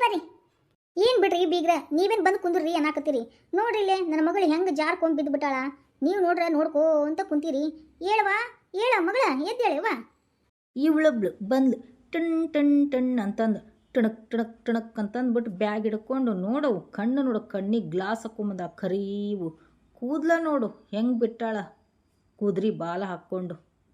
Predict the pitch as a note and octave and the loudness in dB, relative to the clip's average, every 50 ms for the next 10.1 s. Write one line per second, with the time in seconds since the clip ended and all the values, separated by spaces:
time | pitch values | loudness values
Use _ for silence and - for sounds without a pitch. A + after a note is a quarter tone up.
0 | _ _ - D4 D#4+ F#4 G4 - _ _ _ _ _ _ _ _ _ _ _ _ | _ _ -2 -2 -2 -2 -6 -12 _ _ _ _ _ _ _ _ _ _ _ _
1 | _ _ - E4 A4 D#5+ E5+ B4 D#4+ C#4+ C4 C#4 E4+ G4+ G4 - C#4+ C4 D4 F#4+ | _ _ 0 2 4 4 4 4 2 2 2 0 0 -2 -2 -4 -4 -2 -2 -2
2 | G#4+ G#4+ G4+ F#4+ F4+ E4 D4 B3+ B3 B3 B3 A#3+ G#3+ G4 G#4 A#4 A#4 G#4 A4+ C5 | 0 0 0 0 0 0 -2 -4 -6 -8 -8 -8 -6 -4 -4 -2 -2 -2 -2 -2
3 | - - - - D4+ E4 G4 - - - D5+ C5+ F#4 B3+ G#3 A3 - - F#4 G#4 | -4 -6 -10 -10 -10 -8 -8 -8 -6 -6 -4 -2 -2 -4 -4 -8 -8 -6 -4 -4
4 | C#5 E5+ D#5+ - D#5 B4+ A4 F4+ F#4 - A#3+ A3 G#3+ G#3+ A3 B3 C4+ D#4+ F4+ G4+ | -2 -4 -6 -6 -4 -2 -2 -2 -2 -2 -6 -6 -6 -6 -6 -6 -4 -2 0 0
5 | G#4+ G4+ D#4 F#4 G4+ F#4 G#4+ A#4 A#4+ A#4+ B4 B4 B4+ B4+ A#4+ A#4+ A4 F4+ C#4 B3 | 0 0 0 0 0 0 0 0 -2 -4 -4 -2 -2 -2 0 0 0 0 -2 -2
6 | A3+ - - - _ _ _ _ _ _ _ C#4+ C#4+ D#4 E4+ G#4+ C5 - - _ | -4 -10 -20 -20 _ _ _ _ _ _ _ 2 2 4 2 0 -4 -8 -14 _
7 | _ - C#4 B3 C4 C4+ C#4+ D#4+ F4+ - - C#4+ B3+ G#3+ G#3+ G#3 G3+ G#3 G#3+ A3+ | _ -6 -2 0 2 4 4 4 2 2 -2 -2 -2 -2 -2 -2 -2 -2 -2 -2
8 | A#3+ A#3 A#3 - - G#3+ G#3 A3+ C4+ D4+ D4+ B3+ A#3 A3 A3+ A#3 C4 A#3+ A#3 B3+ | -2 -4 -6 -8 -8 -6 -4 -2 -2 0 0 2 2 2 2 0 0 2 0 0
9 | B3 B3+ - A3 G#3 G3 - - A#3+ A3+ G#3 - - - _ _ _ - F3 F3+ | 0 0 -2 -2 -2 -2 -4 -2 -2 -2 -2 -4 -6 -12 _ _ _ -10 -8 -6
10 | G3+ | -4